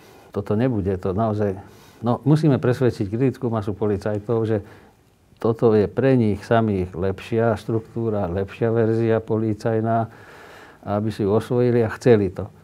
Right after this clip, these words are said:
Ak to nestihneme, alebo ak to neustojíme, že nepresvedčíme, tak potom to bude na silu, potom to bude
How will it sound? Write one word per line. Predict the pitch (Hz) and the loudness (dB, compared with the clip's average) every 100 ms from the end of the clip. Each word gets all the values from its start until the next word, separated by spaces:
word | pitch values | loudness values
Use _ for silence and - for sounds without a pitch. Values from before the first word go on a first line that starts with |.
| - _ _ | -20 _ _
Ak | 135 127 | -10 -4
to | 117 | -2
nestihneme, | 107 127 - 143 135 135 131 | -2 -4 -2 0 2 2 2
alebo | 120 110 107 | 2 0 0
ak | 117 - | -2 -4
to | 113 - - - - _ - | -4 -6 -20 -20 -20 _ -8
neustojíme, | 113 123 - 123 127 123 | -2 -2 0 0 2 2
že | 110 101 | 0 0
nepresvedčíme, | 107 123 113 131 120 135 123 120 | -2 -4 -4 -4 -4 -4 -2 -2
tak | 117 113 | -4 -4
potom | 127 113 113 | -6 -2 -2
to | 113 | -2
bude | 120 117 110 90 - - | -2 0 0 0 -8 -8
na | 98 | -6
silu, | 110 - 117 117 | -4 -2 0 0
potom | 113 110 107 107 | -2 -4 -4 -2
to | |
bude | 107 104 101 92 82 | -2 -2 -2 -2 -4